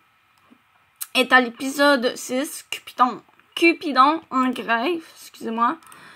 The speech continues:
Euh, ah, ça c'est son nom. Euh, jeu de Shinomiko, ma meilleure amie Violette, ma pire ennemie Mélodie, ma séduction, la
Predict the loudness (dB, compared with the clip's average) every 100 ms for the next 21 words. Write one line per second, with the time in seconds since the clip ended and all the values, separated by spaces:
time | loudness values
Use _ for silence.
0 | -20 -20 _ _ _ _ _ _ _ _
1 | _ _ _ _ _ -2 0 2 0 2
2 | 2 2 -2 -8 _ _ 4 4 4 0
3 | -4 -2 -6 -12 -10 -8 -6 -2 0 -2
4 | -4 0 2 4 4 2 -2 -2 0 2
5 | 2 0 -6 -14 -10 -6 -2 2 2 4
6 | 2 2 2 2 0 -2 0 2 2 4
7 | 2 2 0 0 -2 _ _ _ -4 -2
8 | 2 2 2 -2 0 0 0 0 2 4
9 | 4 2 -2 -6 -6 -2 -2 -2 -6 -10
10 | -12 -18 -20 -10 -2 0 0 -4